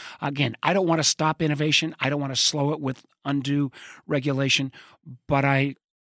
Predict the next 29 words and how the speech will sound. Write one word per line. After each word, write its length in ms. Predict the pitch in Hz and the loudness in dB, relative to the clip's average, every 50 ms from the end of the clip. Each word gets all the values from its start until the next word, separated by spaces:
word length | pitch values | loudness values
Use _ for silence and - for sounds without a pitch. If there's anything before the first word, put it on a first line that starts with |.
| _ | _
I 100 | - 131 | -8 -6
frankly 480 | 127 - - 160 165 165 - 151 143 131 | -4 0 2 2 2 2 0 -2 -2 -2
believe 540 | 127 120 127 135 147 147 143 139 127 120 117 | -2 -2 0 2 2 2 2 2 0 -2 -4
that 220 | 127 127 120 _ - - - - - _ - | -4 -4 -6 _ -14 -20 -20 -20 -20 _ -2
this 240 | - 156 156 - - | 0 2 2 4 2
is 260 | 151 139 131 123 - - - - - - _ _ _ - | 2 2 0 -2 -4 -8 -12 -20 -20 -20 _ _ _ -6
a 100 | - 131 120 | -4 -4 -4
personal 440 | - - 180 175 170 - 185 160 | -2 0 2 2 2 2 2 0
security 420 | - - 151 - 165 156 151 151 151 | 0 -2 -2 -2 -2 0 0 0 -2
threat. 380 | 139 - - 151 143 147 - - | -4 -4 -4 -4 -4 -4 -4 -6
I 80 | 131 | -8
believe 240 | 123 117 131 123 117 | -6 -4 -4 -4 -4
it's 100 | 120 - | -4 -6
a 60 | 127 | -6
national 380 | 120 131 139 143 139 - 147 127 | -4 -2 -2 0 0 0 0 -2
security 400 | - 131 - - 143 135 131 127 | -4 -4 -4 -4 -2 -2 -2 -2
threat. 240 | - - 139 131 123 | -4 -4 -4 -4 -4
I, 100 | 117 110 - - - - - - - | -6 -8 -10 -16 -20 -20 -18 -12 -6
I 140 | 131 123 | -2 0
honestly 260 | 127 147 143 135 - - | 2 2 2 2 0 0
believe, 360 | 143 139 139 135 120 131 - _ _ - - _ - | 2 2 2 2 0 -4 -10 _ _ -20 -20 _ -10
in 80 | - 135 | -6 -2
a 40 | 120 | 0
certain 280 | - 160 156 151 135 | 0 0 0 2 2
sense, 360 | - - 143 135 131 - - | 2 2 2 2 2 2 2
um, 220 | 131 123 120 120 113 - - - - _ _ _ - | 2 0 -2 -2 -6 -10 -20 -20 -20 _ _ _ -4
looking 280 | 143 143 - 151 143 | -2 -2 0 2 2
at 100 | 139 131 | 2 2
our 180 | 127 123 123 | 0 -2 -4